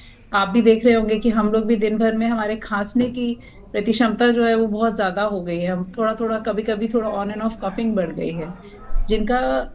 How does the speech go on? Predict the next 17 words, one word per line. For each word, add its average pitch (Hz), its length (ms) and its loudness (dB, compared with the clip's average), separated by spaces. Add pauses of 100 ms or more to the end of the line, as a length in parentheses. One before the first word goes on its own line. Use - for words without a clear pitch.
allergic 208 440 0
component 240 500 -2
बहुत 226 240 -2
ज्यादा 196 260 -4
है, 214 320 -4
उनको 202 340 -6
asthma 240 520 0
की 240 160 -4
बीमारी, 180 520 -2
सीओपीडी, 220 640 0
जिसे 202 240 -4
chronic 208 380 -2
obstructive 208 640 -4
pulmonary 202 440 0
disease 190 420 0
बोलते 180 300 -2
हैं, 170 400 -6